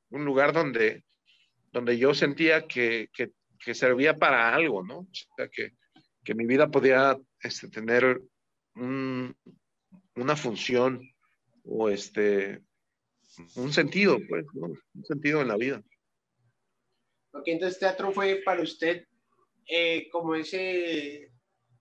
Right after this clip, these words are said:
Speaker 2: ese camino que, que le apareció en la vida para tomar, para decir, "A esto me tengo que dedicar".
Speaker 1: Ajá, porque yo estaba estudiando una carrera, ¿no? Pero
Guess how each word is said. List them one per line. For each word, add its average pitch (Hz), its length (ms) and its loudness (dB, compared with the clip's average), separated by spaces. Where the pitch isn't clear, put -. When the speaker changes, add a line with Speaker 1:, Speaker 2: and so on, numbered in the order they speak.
Speaker 2:
ese 180 240 -8
camino 185 500 -2
que, 143 560 -8
que 151 120 0
le 151 80 -2
apareció 147 420 -4
en 170 60 0
la 185 120 2
vida 190 300 -4
para 147 240 -6
tomar, 147 460 -4
para 123 360 -10
decir, 135 560 -12
"A 143 120 -4
esto 165 180 -6
me 175 100 -4
tengo 165 280 -4
que 160 100 -6
dedicar". 143 520 -6
Speaker 1:
Ajá, 139 580 2
porque 127 380 0
yo 139 100 0
estaba 202 220 4
estudiando 170 360 2
una 196 160 4
carrera, 139 420 4
¿no? 170 220 -2
Pero 123 360 2